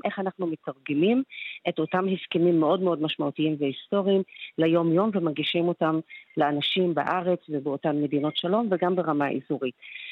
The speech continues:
ומה שנעשה בעצם בעבודה מאוד מאומצת של משרד החוץ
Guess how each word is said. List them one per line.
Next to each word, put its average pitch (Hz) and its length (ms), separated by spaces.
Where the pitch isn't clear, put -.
ומה 180 240
שנעשה 214 460
בעצם 185 400
בעבודה 160 340
מאוד 175 240
מאומצת 170 440
של - 140
משרד 147 360
החוץ 185 280